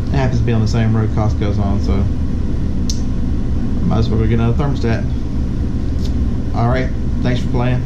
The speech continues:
Um, I'll leave this video open in case there, uh, in case there's other interesting things that happen in the world of, of reselling today.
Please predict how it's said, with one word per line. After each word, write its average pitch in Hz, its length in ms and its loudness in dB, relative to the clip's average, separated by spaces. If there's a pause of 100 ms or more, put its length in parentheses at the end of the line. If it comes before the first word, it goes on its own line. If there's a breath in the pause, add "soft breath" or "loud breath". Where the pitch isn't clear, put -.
(160)
Um, 107 300 0
I'll 131 120 0
leave 123 140 0
this 120 120 2
video 117 300 2
open 113 200 0
in 104 100 0
case 110 220 0
there, 110 280 0
uh, 101 280 -2
in - 1900 -2
case - 200 2
there's 113 120 2
other 113 260 2
interesting 113 420 0
things 110 240 0
that 113 60 2
happen 107 280 0
in 104 140 0
the 104 80 0
world 101 220 0
of, - 420 0
of - 100 0
reselling 110 400 0
today. 107 340 0